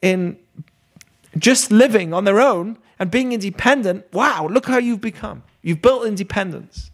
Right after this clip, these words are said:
That's something. It's, it's when I fail in some areas and then I think, "Oh, forget it. I'm, I'm a worthless," look, my amb-, it's, what is it? It's your ambitions are destroying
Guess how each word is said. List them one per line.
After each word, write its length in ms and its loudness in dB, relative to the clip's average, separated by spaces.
That's 240 2
something. 460 -2
It's, 360 2
it's 200 2
when 380 2
I 160 2
fail 680 2
in 160 -4
some 320 0
areas 500 -2
and 120 -4
then 100 2
I 60 2
think, 360 -2
"Oh, 160 0
forget 420 -2
it. 180 -10
I'm, 260 -6
I'm 120 -4
a 60 2
worthless," 680 0
look, 360 -2
my 160 -4
amb-, 340 -4
it's, 180 -10
what 240 2
is 180 -8
it? 200 -4
It's 180 -8
your 140 4
ambitions 720 0
are 160 -2
destroying 960 0